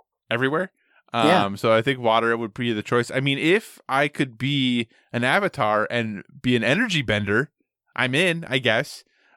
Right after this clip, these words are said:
Speaker 1: Uh, but otherwise, you know, and then I'd be able to do all the others too. But, uh, yeah, otherwise water, for sure.
Speaker 2: Look at that. Perfect. Okay.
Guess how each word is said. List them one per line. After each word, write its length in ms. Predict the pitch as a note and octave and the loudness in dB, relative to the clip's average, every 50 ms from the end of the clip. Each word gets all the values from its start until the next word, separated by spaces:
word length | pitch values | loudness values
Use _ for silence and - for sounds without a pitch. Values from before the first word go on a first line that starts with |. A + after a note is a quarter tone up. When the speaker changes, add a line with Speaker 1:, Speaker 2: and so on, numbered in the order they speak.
| _ | _
Speaker 1:
Uh, 320 | - B2 B2 A#2+ A#2 A#2 A#2+ | -2 2 2 4 4 4 4
but 120 | C3+ C#3+ | 4 4
otherwise, 440 | D#3 D3 C3+ C3 B2 A2+ A2 - - - - - | 4 4 4 2 2 0 -2 -6 -14 -20 -18 -14
you 180 | - A2+ A2+ A2+ | -10 -8 -6 -4
know, 140 | A2+ G#2+ | -2 -2
and 100 | G#2 G#2 | -2 0
then 60 | G#2+ G#2 | 0 0
I'd 140 | G#2 G2+ G2 | 0 0 0
be 60 | G#2 | -2
able 100 | G2+ G2 | -2 -2
to 80 | G2 G#2 | 0 0
do 40 | |
all 60 | G2 G2 | 0 0
the 80 | G2+ | 2
others 180 | A2 G#2+ G2 - | 0 0 -2 -2
too. 140 | - B2+ A2 - | -2 -4 -2 0
But, 200 | - E3+ D3 - _ _ _ _ _ _ _ - | 0 0 0 0 _ _ _ _ _ _ _ -6
uh, 140 | A2+ A2 G#2+ | -6 -4 -2
yeah, 180 | G#2+ A2+ G2+ - - - | -2 -4 -4 -4 -8 -8
otherwise 300 | - A2+ A2 G2+ G2 F#2 | -4 -2 -2 -2 -2 -2
water, 300 | F#2+ F#2 E2 - - - - | -2 -4 -4 -4 -6 -14 -12
for 120 | - G#2+ - | -10 -10 -8
sure. 240 | - - - - _ _ _ _ _ - | -8 -10 -12 -14 _ _ _ _ _ -4
Speaker 2:
Look 140 | - C4+ - - | -4 -2 -2 -4
at 80 | - | -6
that. 160 | - - - - - _ _ - - - _ | -6 -8 -10 -12 -16 _ _ -20 -20 -20 _
Perfect. 540 | - D#3 C#3 - - - _ _ _ - - _ _ E3+ | -6 -4 -4 -4 -6 -12 _ _ _ -20 -20 _ _ -2
Okay. 280 | E3 E3+ E3+ C3 A#2 | 2 2 2 0 0